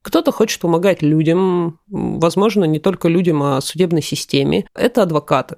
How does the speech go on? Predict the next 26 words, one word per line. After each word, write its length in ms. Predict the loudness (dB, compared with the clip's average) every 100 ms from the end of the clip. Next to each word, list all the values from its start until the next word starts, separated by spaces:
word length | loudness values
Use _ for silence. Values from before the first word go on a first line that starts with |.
| -6
Есть, 400 | 0 0 0 0
э, 320 | 2 2 0 -2
такая 300 | -6 0 0
же 100 | 0
категория 960 | -4 -4 0 2 4 4 4 2 0 -4 _ -6
оппонентов 680 | 0 2 4 2 0 0 0
их, 180 | 0
это 200 | 0 2
и 60 | 0
прокуроры, 680 | 0 0 0 2 2 2 0
следователи, 760 | 0 0 2 0 0 0 2
это 260 | 2 0 -2
все 180 | -4
тоже 360 | -2 0 2 0
юристы. 680 | 0 0 0 0 -4 -6 -12 -12 -16 -16 -12 -2
А, 400 | 0 2 2 2
есть, 500 | 0 0 0 -2 0
э, 260 | 2 2 2
юристы 460 | 0 0 0 0
in-house, 580 | 0 0 0 0 0 -4 -4
это 300 | -2 2 2
мы. 420 | 2 2 0 0
Ну, 140 | 2 2
по 120 | 0
факту 380 | -2 -2 0 0
мы 400 | 2 0 -2